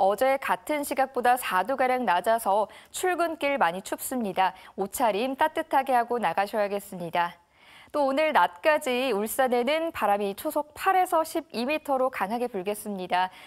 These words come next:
시설물 관리에도 각별히 유의하셔야겠습니다.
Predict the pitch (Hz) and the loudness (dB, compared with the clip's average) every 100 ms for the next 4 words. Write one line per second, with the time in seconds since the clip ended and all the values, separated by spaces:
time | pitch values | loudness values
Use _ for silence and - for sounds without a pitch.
0 | - 311 320 302 302 294 202 226 254 240 | -10 -2 2 2 2 0 0 2 0 2
1 | 202 233 233 - _ 220 214 208 220 254 | 0 0 -2 -8 _ -2 0 0 0 0
2 | 247 233 208 196 - 190 175 170 165 | 0 0 0 -2 -6 -8 -4 -2 -2